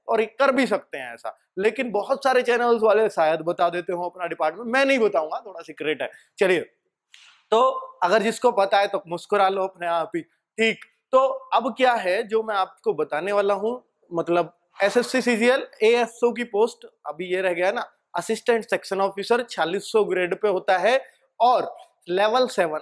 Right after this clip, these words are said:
आज के हिसाब से देखो तो लेवल सेवन और जो पिछले ग्रेड पे के हिसाब से देखो तो छियालीस सौ ग्रेड पे। तो अब बात समझ में आ गई होगी पूरी। उस पे सिलेक्ट हूँ, सुबह ऑफिस जाना पड़ता है ऑफलाइन क्लास लेने के साथ साथ।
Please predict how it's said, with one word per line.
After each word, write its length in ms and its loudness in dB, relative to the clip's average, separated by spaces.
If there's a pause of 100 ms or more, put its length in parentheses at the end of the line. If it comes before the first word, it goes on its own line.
आज 240 0
के 120 -6
हिसाब 380 -2
से 140 -6
देखो 280 -6
तो 180 -8
लेवल 280 -4
सेवन 380 0 (300)
और 80 -2
जो 100 -2
पिछले 360 0
ग्रेड 300 0
पे 80 2
के 120 0
हिसाब 260 -2
से 140 -8
देखो 240 -8
तो 100 2
छियालीस 520 0
सौ 120 -6
ग्रेड 260 -12
पे। 160 -10 (220)
तो 240 -10
अब 200 2
बात 240 4
समझ 320 -2
में 120 2
आ 100 2
गई 180 0
होगी 220 -2
पूरी। 280 -4
उस 220 -8
पे 140 4
सिलेक्ट 400 0
हूँ, 160 0 (300)
सुबह 280 4
ऑफिस 340 0
जाना 260 2
पड़ता 300 -4
है 60 0
ऑफलाइन 540 -4
क्लास 280 -2
लेने 220 0
के 140 2
साथ 280 -2
साथ। 280 0